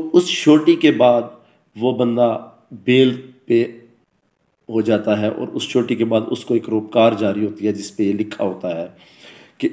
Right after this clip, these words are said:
इसको फलां दिन तक गिरफ़्तार ना किया जाए, इसकी अबूरी ज़मानत मंजूर हो चुकी है। अब उस दिन तक उसको गिरफ़्तार पुलिस नहीं कर सकती और वो जो है वो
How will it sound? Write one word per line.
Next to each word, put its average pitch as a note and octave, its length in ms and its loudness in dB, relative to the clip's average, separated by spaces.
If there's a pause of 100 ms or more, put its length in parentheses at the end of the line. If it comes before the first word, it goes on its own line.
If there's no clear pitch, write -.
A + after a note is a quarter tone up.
इसको C3 300 0
फलां B2 540 -2
दिन A#2 140 -4
तक A2+ 220 -6
गिरफ़्तार A2 440 -2
ना G#2+ 160 -2
किया A2 220 -4
जाए, A2+ 180 -2
इसकी A#2 340 -4
अबूरी A2 320 -2
ज़मानत G2 360 -8
मंजूर G2 360 -6
हो - 120 -18
चुकी - 340 -20
है। - 120 -20 (600)
अब - 580 0
उस F3+ 160 -2 (100)
दिन D#3+ 260 4
तक D#3 300 0 (380)
उसको - 220 -2
गिरफ़्तार A#2+ 460 2
पुलिस A2+ 440 -2
नहीं F#2 200 -8
कर D#2 160 -12
सकती - 420 -20 (640)
और C3 160 4
वो B2+ 540 -2 (460)
जो B2 100 0
है B2+ 100 4
वो B2+ 60 -2